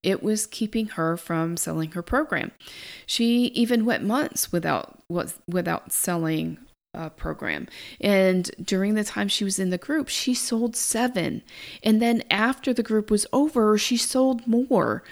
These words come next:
even though she was in a bunch of drama about, um, some taxes that were going up that would make her programs more expensive for her clients to buy.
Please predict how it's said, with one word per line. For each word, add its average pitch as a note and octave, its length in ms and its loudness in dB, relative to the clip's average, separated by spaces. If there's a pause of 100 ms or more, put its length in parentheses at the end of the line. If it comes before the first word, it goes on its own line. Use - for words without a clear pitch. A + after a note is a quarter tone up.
(1000)
even B3 300 2
though G#3 300 4
she A3+ 160 0
was A3 160 -4
in G3+ 100 -2
a F#3 60 0
bunch G3 260 -2
of B3 80 -2
drama F3 440 2
about, E3+ 760 -2
um, D#3+ 400 0
some - 200 0
taxes F3+ 640 -2
that E3 180 -2
were D#3+ 140 -2
going D#3+ 340 -2
up D#3+ 280 -2
that F#3 160 2
would F3+ 200 2
make E3+ 260 -2
her - 180 -8
programs E3 560 -4
more D#3+ 180 -2
expensive D#3+ 680 -4
for D#3+ 180 -8
her E3 100 -8
clients D#3 440 -6
to D#3 100 -6
buy. - 420 -2